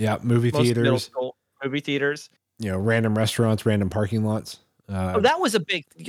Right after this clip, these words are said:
Speaker 2: I, we have, we, we, we have to remember what a significant portion that was, especially when we could drive. Once one of us was sixteen, going and sitting at a restaurant and having,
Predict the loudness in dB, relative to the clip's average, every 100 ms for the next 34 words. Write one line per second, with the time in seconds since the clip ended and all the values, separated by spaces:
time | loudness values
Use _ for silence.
0 | -4 0 4 4 4 0 0 2 2 0
1 | -2 -12 -14 -14 _ -8 -6 -6 -10 _
2 | _ -6 -2 0 2 0 0 -2 -2 -2
3 | -10 _ 0 2 4 4 2 2 4 4
4 | 2 -4 -6 -6 -6 -10 -4 -2 -2 -2
5 | -4 -4 -4 -6 -12 -12 -8 0 2 2
6 | 2 2 2 0 -4 -4 0 2 4 2
7 | -2 -4 -2 -2 0 -4 -6 -6 -6 -8
8 | -6 -6 -6 -10 _ _ _ 0 2 4
9 | 2 0 -2 -2 0 2 2 2 2 2
10 | 0 0 2 2 -2 0 0 2 -2 -4